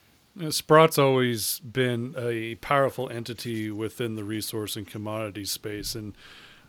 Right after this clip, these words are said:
uh, you mentioned a little, I, th-, I think you mentioned responsibility. I kept on thinking of that, like, uh, Spider-Man saying, you know, "With great power comes great responsibility."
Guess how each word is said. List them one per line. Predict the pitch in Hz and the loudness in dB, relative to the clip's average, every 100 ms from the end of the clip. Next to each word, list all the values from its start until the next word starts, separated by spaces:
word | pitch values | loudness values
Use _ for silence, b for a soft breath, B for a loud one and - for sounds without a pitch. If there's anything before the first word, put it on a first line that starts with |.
| - | -14
uh, | 117 113 107 107 | -10 -8 -8 -8
you | - 120 | -8 -6
mentioned | 123 131 - 120 | -2 0 0 -2
a | 110 | -2
little, | 110 113 113 | -2 -2 -4
I, | - | -8
th-, | - | -10
I | 131 | -10
think | - 160 | -6 -6
you | 127 | -4
mentioned | 123 117 117 | -6 -6 -6
responsibility. | 107 - 117 - 151 131 | -6 -4 -4 2 4 4
I | 131 | 2
kept | 123 143 139 | 2 2 2
on | 123 | -2
thinking | - 123 123 | -2 -2 0
of | 113 | 0
that, | 113 123 | -2 -2
like, | 120 110 151 | -6 -6 -6
uh, | 117 123 | -6 -2
Spider-Man | - - - 120 123 120 113 110 104 | -4 -2 2 4 4 2 0 -2 -4
saying, | - - 113 110 | -4 -4 -2 -2
you | 110 | -4
know, | 107 | -4
"With | 101 | -4
great | 127 117 | -4 -4
power | - 117 117 110 | -2 0 0 -2
comes | - 113 104 | -4 -8 -6
great | 117 113 | -6 -6
responsibility." | 107 - 113 - 107 117 104 101 | -6 -6 -8 -6 -4 -4 -4 -8